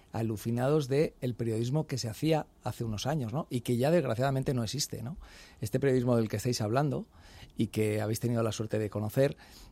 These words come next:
yo creo que es algo que, pues, que falta en las escuelas de periodismo y que mucha ge-,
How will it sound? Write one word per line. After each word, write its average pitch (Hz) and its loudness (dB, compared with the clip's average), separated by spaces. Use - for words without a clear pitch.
yo 120 4
creo 127 6
que 131 2
es - 2
algo 127 6
que, 107 4
pues, 104 -4
que 107 -4
falta 135 4
en 101 4
las 101 0
escuelas 104 -2
de 104 -2
periodismo 110 2
y 120 4
que 107 -2
mucha 117 2
ge-, - -10